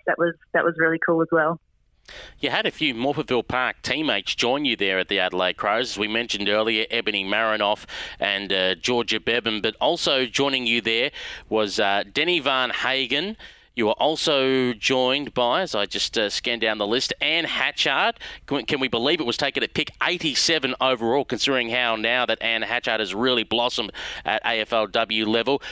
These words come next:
Speaker 2: Jess Seddenry also joined you there, as well as Justine Mules.
Speaker 1: Yeah, there, there was a, a fair few, uh, Morphettville Park girls that got drafted, which was just really a sentiment to all the hard work that, um, you know, the likes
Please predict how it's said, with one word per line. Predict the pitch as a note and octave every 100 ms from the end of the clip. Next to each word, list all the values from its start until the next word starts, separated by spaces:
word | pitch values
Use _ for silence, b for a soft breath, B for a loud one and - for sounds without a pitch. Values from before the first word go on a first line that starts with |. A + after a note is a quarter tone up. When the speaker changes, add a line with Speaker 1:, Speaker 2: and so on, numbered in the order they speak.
| B
Speaker 2:
Jess | - G3 -
Seddenry | - G#3+ A#3+ F#3 A#2 G2
also | B2+ A#2+ C3+ A#2+
joined | G#2+ C3 B2+
you | A#2+
there, | A#2+ C3+ D#3
as | C3+
well | D3+ D3
as | C#3
Justine | - C#3+ - D3 C#3+
Mules. | E3+ D#3 - - - - _ _ _ _ _ _ B B B B
Speaker 1:
Yeah, | G3+ A3 A3+ G3
there, | G3+ F3+ G3
there | G#3 G3+
was | G#3 G3
a, | G3+ F#3+ F3+ -
a | F#3+ -
fair | G3+ G3+
few, | G3 F#3+ F#3 F#3 E3+ -
uh, | F#3 F3
Morphettville | F3 F3 D#3+ F3 E3+
Park | F3 D3+
girls | F3+ E3+ F3 E3+ B _ -
that | E3+
got | F3+ -
drafted, | F3 E3 - E3+
which | E3 -
was | F3+ E3+ -
just | F3+ _ _ _ B B B B _
really | G3 G3+ G3
a | F3+
sentiment | F#3 F#3 F#3 F3+ F3 -
to | F3+ E3+ D#3+ - -
all | F3
the | F3
hard | E3+ E3+ -
work | E3+ E3 -
that, | E3 D#3 - - -
um, | E3 D#3+ E3 E3
you | F3+
know, | E3
the | E3
likes | E3 E3+ -